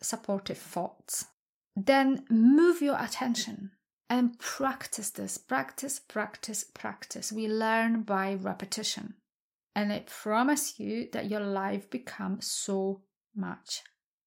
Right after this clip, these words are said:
better. Really become self-aware where your thoughts are coming from, what are the beliefs behind them, what is your self-image, and really work on it. And if you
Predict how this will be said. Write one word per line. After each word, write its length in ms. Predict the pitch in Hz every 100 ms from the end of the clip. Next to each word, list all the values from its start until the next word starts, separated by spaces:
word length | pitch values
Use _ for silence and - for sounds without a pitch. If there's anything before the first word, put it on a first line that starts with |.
| _
better. 400 | 196 185 - 180 - _ _ _ _ _ _ _ -
Really 480 | 202 226 262 262
become 380 | 254 254 - 220
self-aware 960 | 208 233 220 220 - 208 202 196 196 202 _
where 420 | 208 202 233 240 247
your 240 | 240 240
thoughts 420 | 233 - 208 - -
are 60 |
coming 400 | - 247 247 247
from, 400 | 240 - 247 240
what 240 | 240 214 226
are 100 | 220
the 140 | 220
beliefs 500 | 208 190 196 240 240
behind 560 | - 220 240 233 233 226
them, 240 | 226 226 -
what 320 | 220 233 233
is 260 | 240 226 214
your 140 | 202
self-image, 720 | - 196 190 - 208 208 208
and 240 | 214 214 220
really 420 | 233 240 240 233 202
work 400 | 202 196 190 - -
on 200 | 190 190
it. 240 | - - - _ _
And 220 | 214 208 208
if 280 | - 247 240
you 300 | 262 262 254